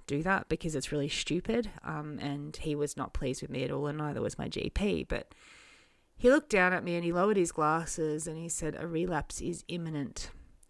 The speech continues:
And I remember feeling so frightened at that time, because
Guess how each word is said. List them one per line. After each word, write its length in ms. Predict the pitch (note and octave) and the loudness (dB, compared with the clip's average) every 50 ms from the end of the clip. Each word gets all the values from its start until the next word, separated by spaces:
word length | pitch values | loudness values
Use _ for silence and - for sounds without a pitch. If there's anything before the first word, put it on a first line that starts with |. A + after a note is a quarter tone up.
| - - - - - - - _ _ | -20 -20 -20 -20 -20 -20 -20 _ _
And 400 | - G#3 G3+ F#3+ G3 G3+ G3+ F#3+ - - | -2 0 0 0 -2 -2 -4 -4 -2 -2
I 80 | F#3+ | 0
remember 540 | F#3+ F#3+ F#3+ F#3 G3+ G3+ G#3+ G#3 G#3+ G#3+ G3 | 0 0 -2 -2 -2 -2 -2 -2 -2 -2 -4
feeling 480 | - - F#3+ F3 F3 E3+ E3+ E3 E3+ E3+ | -2 0 2 2 4 2 0 -2 -4 -6
so 540 | - - - - E3+ D#3+ D#3 D3+ D3+ - - - - | -8 -8 -6 -4 -2 0 0 0 0 -2 -4 -8 -16
frightened 720 | - - - - C3 C3 D#3 - - F#3 D#3+ - D#3+ D#3+ - - | -18 -14 -8 -6 -4 -4 -4 -6 -8 -8 -8 -8 -10 -12 -10 -8
at 160 | D#3 F#3 - | -8 -8 -4
that 220 | - C3 - - | -4 -4 -4 -6
time, 440 | - F#3 G3+ G3+ G3 F#3+ F3 F3 F3 | -8 -8 -6 -6 -4 -4 -6 -8 -8
because 480 | E3 E3 E3+ - - F#3 F3 F3 E3+ | -8 -8 -8 -6 -4 -2 -2 -2 -2